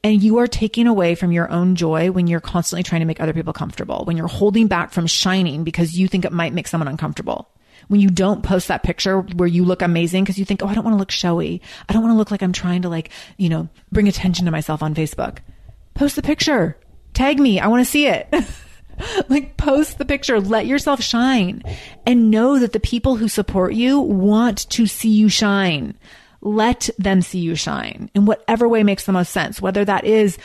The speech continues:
putting your kid in full-time childcare, whether that is taking every Friday off work, whether that, and still putting your child in childcare, whether that is buying the bigger house and posting a picture of it on social media,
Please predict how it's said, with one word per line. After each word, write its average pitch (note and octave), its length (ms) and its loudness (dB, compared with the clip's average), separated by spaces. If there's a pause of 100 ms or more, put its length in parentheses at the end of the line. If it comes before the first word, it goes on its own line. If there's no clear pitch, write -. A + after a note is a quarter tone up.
(160)
putting A3+ 180 2
your A3+ 120 2
kid A3+ 160 -2
in G#3+ 60 2
full-time G#3 340 0
childcare, G3+ 520 0
whether F#3+ 200 0
that G#3 200 -2
is A3 300 0 (260)
taking A#3 300 -2
every A3 180 2
Friday G#3 400 0
off F#3+ 220 -2
work, G3 320 0
whether G#3 220 -2
that, G3+ 280 -4
and A3+ 180 0
still A3 200 0
putting G3 220 2
your F3+ 100 4
child F3+ 240 0
in F#3+ 80 2
childcare, G3 580 0 (240)
whether A#3+ 240 2
that A#3 160 2
is A3 180 2
buying A#3 340 2
the A#3 60 2
bigger G#3+ 240 2
house A3 300 0
and G#3 80 4
posting G#3+ 220 2
a G#3+ 40 0
picture A3+ 240 0
of G#3+ 100 0
it G#3 60 2
on G3 120 2
social G3+ 260 0
media, G3 540 2